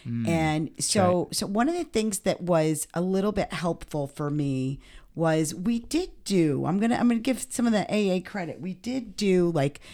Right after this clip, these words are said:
Speaker 2: you went to sober dances and things like that, and, and did learn that I could, you know, we used to go bowling every Friday. Um, that, that was an aside. We did learn that we could be happy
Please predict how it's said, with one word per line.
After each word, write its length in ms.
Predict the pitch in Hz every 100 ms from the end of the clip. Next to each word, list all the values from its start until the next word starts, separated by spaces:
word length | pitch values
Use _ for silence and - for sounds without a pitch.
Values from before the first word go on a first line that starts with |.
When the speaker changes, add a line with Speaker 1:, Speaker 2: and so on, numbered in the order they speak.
| - -
Speaker 2:
you 160 | 156 143
went 200 | 165 147
to 80 | 151
sober 420 | - 160 151 170
dances 680 | 151 147 139 139 135 131 135
and 120 | 143
things 260 | 135 160 156
like 200 | 147 139
that, 340 | 139 135 135 - - - _
and, 380 | 165 165 165 160 -
and 280 | 175 147 -
did 180 | 233
learn 380 | 202 185 185 180
that 120 | 175
I 100 | 151
could, 180 | 156 160
you 100 | 190
know, 40 | 185
we 80 | 220
used 140 | -
to 40 |
go 100 | - 139
bowling 440 | 147 143 151 151
every 200 | 147 151
Friday. 720 | - 139 143 143 139 139 143 - - - -
Um, 580 | 156 151 147 147 143 - - 165 - - - _ - - 147
that, 280 | 214 - 180
that 200 | 214 247
was 100 | 285
an 80 | 233
aside. 640 | 185 - 185 170 127 131
We 200 | 139 190
did 280 | 196 226 240
learn 380 | 202 196 196 165
that 100 | 151
we 100 | 156
could 180 | - 139
be 120 | 143
happy 640 | 123 151 175 - 143 123